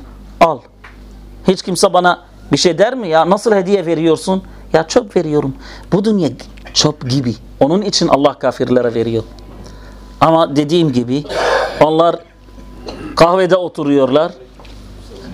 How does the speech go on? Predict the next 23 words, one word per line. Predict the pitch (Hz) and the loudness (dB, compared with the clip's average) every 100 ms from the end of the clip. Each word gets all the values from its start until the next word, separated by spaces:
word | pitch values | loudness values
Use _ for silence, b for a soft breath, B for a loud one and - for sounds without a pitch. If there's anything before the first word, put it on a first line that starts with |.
| - - - - - - - - | -16 -16 -14 -14 -14 -14 -8 -2
Pis | 190 - | -2 0
kokuların | 185 170 185 180 185 | -2 0 2 2 0
aralarında | 185 160 151 143 156 156 | -2 2 2 2 2 0
çay | - 160 151 | 0 0 0
içiyorlar, | 160 165 156 175 170 | 0 0 2 0 0
alıştılar | 151 139 - 151 156 135 | 0 0 0 2 2 0
diye. | 156 175 196 B B B | 0 0 -2 B B B
Biz | 208 202 | 0 2
de | 170 190 | 2 0
bu | 233 | 0
dünyada | 208 196 151 143 | 2 2 2 2
yaşıyoruz. | 123 - 127 131 160 | 2 0 0 0 2
Ahireti | 180 175 185 180 170 | 0 2 0 -2 0
görmediğimiz | 160 170 147 127 139 143 127 | 0 0 -4 -2 0 0 0
için | 151 - 185 208 B B B 139 | -2 0 0 -2 B B B -2
bu | |
dünya | 135 143 131 | 0 0 0
çok | - 147 123 | 0 0 0
güzel | 117 127 123 | 0 0 -2
bir | |
şey | - 131 | -2 0
görüyoruz | 123 120 135 131 | 0 0 0 0
sanıyoruz. | - 123 113 113 - - | 0 0 0 -4 -8 -12